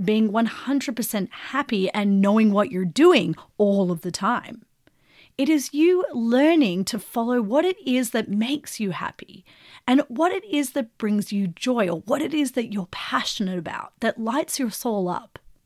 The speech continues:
And it can be hard to remember this at times, to see all of this at times when you're in it, when you're in the change, when you're in the shift that your soul came here for.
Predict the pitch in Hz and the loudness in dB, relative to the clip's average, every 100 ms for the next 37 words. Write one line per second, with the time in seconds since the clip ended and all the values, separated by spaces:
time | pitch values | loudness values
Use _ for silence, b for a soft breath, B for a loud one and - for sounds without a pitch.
0 | _ 285 302 - 339 - 370 381 - 233 | _ 2 2 0 -2 0 2 2 4 4
1 | - 214 202 190 185 180 175 - - - | 4 0 0 0 -2 -6 -8 -10 -10 -12
2 | - - - - - B B B B - | -14 -14 -16 -12 -12 B B B B -4
3 | 254 247 - - 269 269 339 - 285 294 | 0 0 0 -2 -2 2 2 4 4 6
4 | 277 214 214 208 - 214 - 202 208 196 | 4 4 2 2 0 -4 -2 0 0 0
5 | 202 202 190 196 - 170 123 - - - | 0 0 0 -2 -4 -8 -8 -12 -16 -16
6 | b b b b b 208 233 220 220 226 | b b b b b 4 6 6 4 0
7 | _ 269 294 285 247 - - - - - | _ 4 6 6 4 -2 -8 -14 -8 -8
8 | - b b 196 214 214 208 214 - 269 | -8 b b 0 4 4 2 -2 0 4
9 | 302 254 202 - 277 247 190 233 302 349 | 6 6 4 0 2 0 0 -4 -4 0
10 | 349 - - 240 262 254 - 196 202 190 | -2 -2 -2 2 2 0 -4 -4 -4 -4
11 | - 190 185 - - - | -4 -6 -6 -12 -14 -16